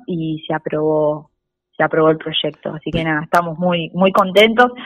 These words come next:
Speaker 1: y, y por otro lado emocionados de, de poder decir Lomas de Zamora y Villa Fiorito,
Speaker 2: Ujú.
Speaker 1: eh, hizo, hizo un, de, un, la bandera de, de, de alegría y homenaje a Diego, ¿no? Que, que tanto nos dio a nosotros los lomenses.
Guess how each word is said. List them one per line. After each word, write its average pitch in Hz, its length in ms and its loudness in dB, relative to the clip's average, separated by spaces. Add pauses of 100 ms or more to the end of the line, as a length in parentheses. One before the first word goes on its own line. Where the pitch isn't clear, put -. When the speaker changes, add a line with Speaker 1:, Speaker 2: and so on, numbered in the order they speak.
(220)
Speaker 1:
y, 170 300 -6
y 175 120 -2
por 175 160 6
otro 196 160 6
lado 202 280 6
emocionados 180 640 4
de, 160 320 2
de 165 100 2
poder 175 260 6
decir 190 260 0
Lomas 190 300 4
de 170 100 0
Zamora 185 580 4
y 160 60 -2
Villa 165 340 -4
Fiorito, 185 560 4 (220)
Speaker 2:
Ujú. 196 220 -18
Speaker 1:
eh, 156 520 -6
hizo, 160 680 0 (720)
hizo 175 260 2
un, 180 340 -2
de, 170 560 0
un, 190 220 2
la 180 100 8
bandera 190 480 6
de, 180 240 4
de, 170 220 0
de 180 140 6
alegría 180 540 4
y 185 120 4
homenaje 175 880 2
a 170 100 2
Diego, 185 360 6
¿no? 180 200 2
Que, 165 400 -2
que 165 140 -6
tanto 180 320 2
nos 170 160 -4
dio 175 220 2 (320)
a 170 120 -6
nosotros 170 380 2
los 165 160 -4
lomenses. 165 500 -4